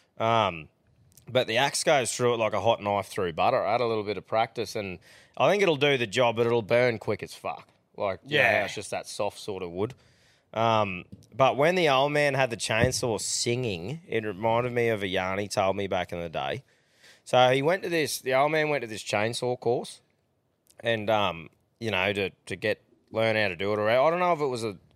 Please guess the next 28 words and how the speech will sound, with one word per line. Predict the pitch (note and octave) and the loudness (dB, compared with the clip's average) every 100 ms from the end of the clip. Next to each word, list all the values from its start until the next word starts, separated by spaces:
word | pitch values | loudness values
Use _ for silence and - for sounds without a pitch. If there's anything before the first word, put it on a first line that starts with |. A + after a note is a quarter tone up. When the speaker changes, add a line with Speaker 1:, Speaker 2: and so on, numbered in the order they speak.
| _ | _
Speaker 1:
a | G2 | -6
law | G2 A2 A2 | -2 0 0
you | F#2+ | 0
had | G#2 G#2 | 0 0
to | A2 G#2+ | 0 2
if | F#2+ | 0
you | G2+ | -4
were | F#2 | -2
working | F#2+ G#2 - G#2+ | 0 -2 -2 -6
with | A2 | -4
them | G#2+ | -4
or | G#2 G#2 | -2 0
whatever. | G#2 G#2+ A2 | 0 -2 -2
But | A#2+ | 0
anyway, | C3+ A#2 G2 F2+ - - - - | 2 2 0 -2 -4 -20 -20 -10
he's | B2 | -4
at | D#3 | -4
this | C#3+ | -4
big | - C3 | -2 -4
chainsaw | - A#2 A#2 B2+ A2 | 0 0 0 -2 -4
course, | - A#2 A2+ | -2 -2 -2
probably | C#3 A2+ | -2 -4
ten | - B2 | -4 -4
odd | A2 F2+ | -2 -4
blokes | G#2+ G#2+ G#2+ | 0 0 0
and | G#2+ | -6
the | A2 | -6
instructor. | F#2+ - A#2+ A2 - | -6 -4 -2 -2 -6